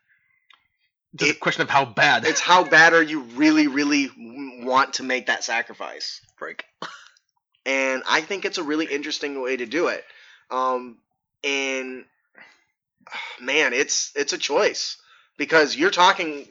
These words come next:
Speaker 2: levels of exhaustion mean your character will probably die way easier. <laughs>
Speaker 1: Yeah.
Speaker 2: So, um,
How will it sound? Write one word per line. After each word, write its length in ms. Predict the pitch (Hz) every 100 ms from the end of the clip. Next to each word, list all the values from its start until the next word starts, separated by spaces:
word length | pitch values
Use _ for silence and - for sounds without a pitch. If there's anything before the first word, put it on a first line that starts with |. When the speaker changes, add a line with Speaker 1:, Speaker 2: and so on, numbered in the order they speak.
| 143
Speaker 2:
levels 380 | 143 185 240 185
of 60 |
exhaustion 560 | 165 135 147 196 143 131
mean 180 | 135 123
your 180 | 127 160
character 340 | 156 165 160
will 180 | 143 131
probably 420 | 127 139 151 147
die 360 | 127 123 127 117 110
way 120 | 127
easier. 580 | 131 120 117 139 160 - _
<laughs> 140 | -
Speaker 1:
Yeah. 220 | 185 185 180
Speaker 2:
So, 420 | - 131 123 120
um, 600 | 120 117 113 107 85